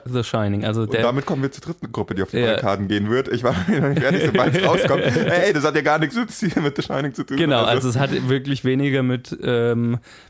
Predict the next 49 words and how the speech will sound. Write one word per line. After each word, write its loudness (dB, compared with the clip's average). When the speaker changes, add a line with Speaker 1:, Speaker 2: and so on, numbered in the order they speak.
Speaker 1:
mit, -4
äh, 0
Kubricks -2
Film 0
zu -10
tun, 0
also -2
mehr 0
mit -2
Stephen -2
Kings -4
Roman, 2
was -4
ich -12
dann -6
wiederum -6
interessant -4
finde. -4
Und 0
ich -4
finde 0
halt 0
den 0
Regisseur 0
wahnsinnig -6
cool. -6
Speaker 2:
Ich -4
bin 0
an 0
ihm 0
nicht -4
so -2
interessiert -6
wie -4
du. -4
Ich -2
find's -2
einfach 0
nur 0
interessant, -4
dass -6
es, -8
es -2
ist -2
ein -4
verdammt -2
mutiges -2
Projekt. -8
Speaker 1:
Ja, 0